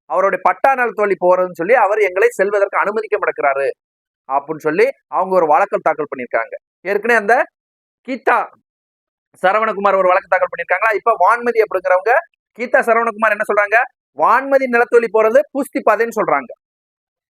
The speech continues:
இது பொதுமக்கள் பயன்படுத்தணும், இதை அவங்க தடை செய்யக்கூடாதுங்கிறாங்க. ஆனால் இந்த வான்மதி அப்படிங்கிறவங்க என்ன சொல்றாங்க, "இது என்னுடைய பட்டா லேண்டு,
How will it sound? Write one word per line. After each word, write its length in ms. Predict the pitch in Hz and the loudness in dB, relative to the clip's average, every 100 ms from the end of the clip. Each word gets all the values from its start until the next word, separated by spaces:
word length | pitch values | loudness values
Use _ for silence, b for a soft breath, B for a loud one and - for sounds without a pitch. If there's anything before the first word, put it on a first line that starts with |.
| - | -12
இது 120 | 226 226 | -6 0
பொதுமக்கள் 440 | 240 277 254 247 226 | 2 2 0 0 0
பயன்படுத்தணும், 520 | 240 240 208 220 285 | 0 -2 0 0 2
இதை 100 | 233 | 2
அவங்க 180 | 214 214 | 0 -2
தடை 200 | 196 254 | 0 0
செய்யக்கூடாதுங்கிறாங்க. 720 | 254 226 202 185 175 156 143 - _ | 2 0 2 -2 0 -2 -2 -12 _
ஆனால் 440 | 165 175 190 269 269 _ _ _ _ _ - | -2 0 2 0 -4 _ _ _ _ _ -14
இந்த 180 | 208 202 175 | -2 0 2
வான்மதி 540 | 170 233 311 311 285 | 2 2 2 0 2
அப்படிங்கிறவங்க 480 | 269 233 214 214 202 | 2 2 0 0 -2
என்ன 100 | 214 | -2
சொல்றாங்க, 380 | 208 180 165 170 262 - _ 196 | 0 2 2 2 0 -4 _ -8
"இது 120 | 233 | 0
என்னுடைய 300 | 220 240 233 - | 2 2 0 0
பட்டா 340 | 196 - 277 | -2 0 -2
லேண்டு, 400 | 240 190 160 160 | 0 0 2 2